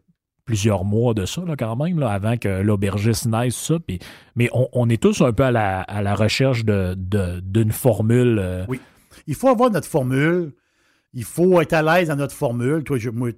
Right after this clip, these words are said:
Speaker 2: toi, t'as, t'as une, t'as une formule qui est plaisante parce que tu commences,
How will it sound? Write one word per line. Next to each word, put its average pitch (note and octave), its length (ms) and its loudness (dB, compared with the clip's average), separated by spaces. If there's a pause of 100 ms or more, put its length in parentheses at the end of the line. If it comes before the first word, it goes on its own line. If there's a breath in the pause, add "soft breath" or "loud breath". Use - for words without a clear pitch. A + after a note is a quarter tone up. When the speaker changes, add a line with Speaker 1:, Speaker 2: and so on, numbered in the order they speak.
(160)
Speaker 2:
toi, D#3 100 -8
t'as, C3 140 -6
t'as C3 120 -8
une, B2 100 -8
t'as C#3+ 120 -6
une A#2 60 -4
formule C3+ 500 -2
qui - 180 -10
est G#2 140 -12 (960)
plaisante C#3+ 680 0
parce - 160 -12
que B2+ 100 -10
tu - 200 -16
commences, C#3+ 800 -4